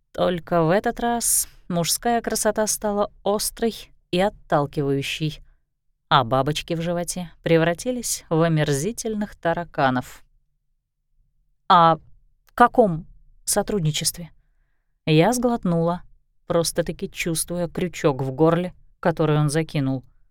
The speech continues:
Вариантов среди его вариантов нет. Это он прекрасно знал. Парень снова пригубил из стакана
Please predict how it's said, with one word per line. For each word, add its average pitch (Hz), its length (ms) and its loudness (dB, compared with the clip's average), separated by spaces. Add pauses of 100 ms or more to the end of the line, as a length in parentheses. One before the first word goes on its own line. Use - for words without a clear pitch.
(760)
Вариантов 247 760 4
среди 175 400 2
его 165 220 4
вариантов 240 640 0 (120)
нет. 185 400 -2 (720)
Это 151 200 2
он 160 100 4
прекрасно 180 560 -4
знал. 160 420 -2 (1400)
Парень 277 320 6
снова 254 300 2
пригубил 240 440 0
из 233 120 -2
стакана 165 640 0